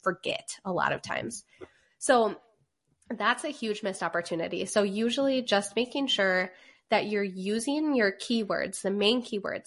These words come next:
I want that to be your heading one on your homepage. Like, I don't care how you do it, if you wanna add fluffy words around it, or if you wanna do, make it really fun and playful, or if you just want it to stay straightforward. But you should use your keywords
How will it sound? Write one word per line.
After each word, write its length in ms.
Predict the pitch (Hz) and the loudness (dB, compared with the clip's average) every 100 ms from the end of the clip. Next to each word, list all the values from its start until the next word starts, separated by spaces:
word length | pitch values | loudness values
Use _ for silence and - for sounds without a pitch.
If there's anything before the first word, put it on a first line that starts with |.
| - | -4
I 80 | 226 | 2
want 160 | 254 247 | 2 2
that 100 | 233 | -2
to 80 | |
be 160 | 226 214 | -2 -2
your 160 | 208 180 | 0 0
heading 400 | 185 190 190 175 | 0 0 -2 -2
one 280 | 160 160 - _ _ | -2 -4 -10 _ _
on 220 | 170 196 | 0 2
your 140 | 202 190 | 2 2
homepage. 500 | 190 185 165 220 - - 196 | 0 0 -6 -8 -12 -8 -4
Like, 240 | 185 - _ - | -4 -6 _ -4
I 60 | 196 | 0
don't 120 | 240 | 0
care 120 | 247 | 0
how 160 | 226 220 | 0 0
you 180 | 226 226 | 0 -2
do 160 | 196 | 0
it, 80 | 190 | 0
if 140 | 185 190 | 0 -2
you 80 | |
wanna 140 | 185 175 | -4 -2
add 200 | 185 - | -2 -4
fluffy 340 | - 190 208 | -4 -2 -4
words 280 | 196 185 190 | -2 -2 -2
around 360 | 190 170 175 180 | -2 0 0 0
it, 200 | 175 - | -2 0
or 180 | 175 170 | 0 0
if 160 | 170 | -2
you 60 | 190 | -2
wanna 220 | 170 175 | 2 2
do, 360 | 175 175 170 170 - | 2 0 2 0 0
make 220 | 175 175 | -2 -2
it 140 | 170 | -6
really 340 | 180 175 170 - | -6 -6 -6 -8
fun 300 | - 233 180 | -2 2 2
and 120 | 180 | 0
playful, 320 | 180 170 170 175 | -4 -4 -2 2
or 220 | 277 302 | 4 4
if 120 | 302 | 2
you 60 | 294 | -4
just 200 | 285 277 | -2 0
want 140 | 269 | 0
it 100 | 247 | -2
to 80 | 220 | -4
stay 200 | 226 208 | 0 0
straightforward. 640 | - 190 - 160 135 - - - - _ - | 0 -2 0 -4 -4 -6 -12 -20 -20 _ 0
But 280 | 220 175 - _ _ _ - | 2 2 -2 _ _ _ -8
you 160 | 202 208 | -2 0
should 240 | - 208 | 0 2
use 220 | 214 208 | 2 4
your 100 | 214 | 2
keywords 720 | 214 202 180 160 160 170 - | 2 2 4 4 2 -2 -10